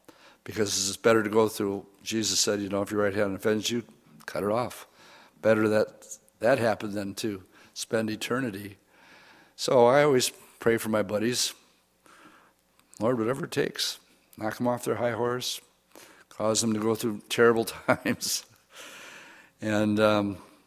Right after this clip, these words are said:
but if it means them getting so far down that they finally look up, so be it. Another good place for an amen. Whatever it takes. "To crush under his feet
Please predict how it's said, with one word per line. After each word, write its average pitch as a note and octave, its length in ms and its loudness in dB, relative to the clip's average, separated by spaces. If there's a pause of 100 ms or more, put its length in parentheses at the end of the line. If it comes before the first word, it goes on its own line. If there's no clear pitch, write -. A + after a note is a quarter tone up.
(200)
but G#2+ 120 -2
if G#2 120 -2
it - 80 -2
means A2+ 500 2 (480)
them A2 240 0
getting A#2 260 2
so A#2 220 4
far A2+ 280 4
down A2+ 260 4
that G#2+ 140 -4
they G#2 120 -4
finally G#2+ 340 -2
look G#2+ 220 0
up, C#3+ 340 -4 (160)
so - 220 -4
be B2 140 -6
it. - 200 -4 (880)
Another A2 200 0
good A#2+ 100 0
place C3+ 220 -6
for - 160 -6
an A#2+ 60 -2
amen. - 340 -8 (680)
Whatever A2 380 0
it A#2 80 -10
takes. - 480 -6 (1600)
"To A2 80 -4
crush C3+ 340 6
under C3+ 220 8
his A#2 180 6
feet - 460 2